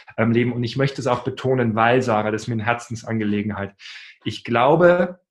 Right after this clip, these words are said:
dass die positive Veränderung für die ganze Welt muss im deutschsprachigen Mitteleuropa beginnen. Wir sind in der Verantwortung, weil, wenn du die Weltgeschichte anguckst,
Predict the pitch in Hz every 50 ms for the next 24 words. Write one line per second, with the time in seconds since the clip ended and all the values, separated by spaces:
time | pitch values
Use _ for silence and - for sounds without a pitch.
0 | _ _ _ 127 120 - - - 120 - - 156 165 170 160 165 160 - - 170
1 | 147 147 139 - - 135 - - 131 135 147 151 147 143 135 117 113 117 113 -
2 | - 107 113 113 123 127 135 147 143 - 139 113 120 110 107 104 104 104 110 117
3 | 131 139 143 151 147 - - - - 127 120 113 120 120 120 120 - - 113 113
4 | 104 101 104 110 110 117 113 117 107 - 104 101 98 98 101 98 92 98 104 107
5 | 98 101 104 104 104 - - - _ - 110 123 123 113 - 113 113 147 165 180
6 | 180 - 147 147 135 127 - - - - 117 123 135 135 - - - 98 101 -
7 | - 104 98 92 - 110 120 143 156 147 120 113 120 120 120 113 113 123 110 120
8 | 127 143 160 - - 127 - - 117 110 - - - - 101 104 107 107 - 107
9 | 101 - - -